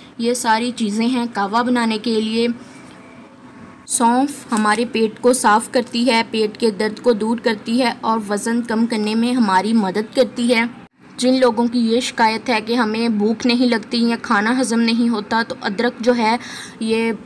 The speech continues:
खाना भी हज़म करता है और हमारी भूख में इजाफ़ा करता है, हमें भूख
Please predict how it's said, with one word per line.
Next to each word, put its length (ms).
खाना 280
भी 120
हज़म 320
करता 300
है 200
और 280
हमारी 400
भूख 360
में 140
इजाफ़ा 460
करता 300
है, 160
हमें 300
भूख 180